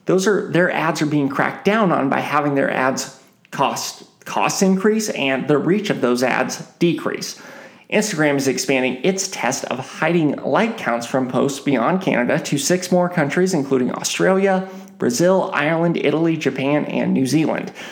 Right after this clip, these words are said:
The move, it's intended to improve digital health on the platform while also cutting down on the market for purchasing likes and faking engagement with artificially inflated numbers.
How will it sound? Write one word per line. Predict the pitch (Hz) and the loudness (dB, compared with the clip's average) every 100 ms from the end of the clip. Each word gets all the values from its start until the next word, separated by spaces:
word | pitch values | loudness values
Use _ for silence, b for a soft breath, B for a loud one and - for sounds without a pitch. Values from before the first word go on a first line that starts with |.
| B B | B B
The | 147 | 4
move, | 180 185 - | 4 2 0
it's | - 139 | -2 -2
intended | 151 190 185 | 2 2 2
to | 147 | 2
improve | 127 151 139 | 0 0 2
digital | 123 123 120 113 | 2 2 0 0
health | 117 - | -2 -2
on | 120 117 | -2 -2
the | |
platform | 127 131 - 143 135 B B B - | -2 -2 -2 -2 -2 B B B -2
while | 139 | 0
also | - 196 - 170 | 2 0 2 0
cutting | - 175 196 | 0 2 2
down | 151 139 | 4 2
on | 139 | 2
the | 127 | 2
market | 120 143 170 127 | 2 2 0 -2
for | - | -2
purchasing | 123 - 202 185 175 135 113 | -4 -2 -2 -2 0 0 2
likes | 123 123 - B B - | 0 -2 -8 B B -4
and | 127 123 | -2 0
faking | 151 143 135 | 0 2 2
engagement | 127 104 98 - 131 123 B B B | 2 0 -2 -2 -2 -4 B B B
with | 135 135 | -2 0
artificially | - 120 - 110 - 143 - - | 0 0 0 -4 -2 0 0 0
inflated | 127 - - - 117 117 - - | -4 -4 -4 -2 -2 -4 -8 -4
numbers. | 117 107 113 - - | -2 0 -2 -4 -10